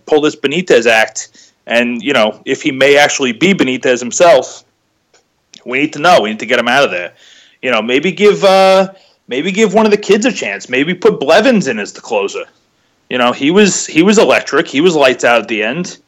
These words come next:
You know, maybe, maybe give Goodell a shot. I mean, you know, like,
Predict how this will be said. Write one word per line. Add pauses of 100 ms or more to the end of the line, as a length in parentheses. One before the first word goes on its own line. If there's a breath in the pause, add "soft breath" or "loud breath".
(640)
You
know,
maybe,
maybe
give
Goodell
a
shot.
I
mean,
you
know,
like,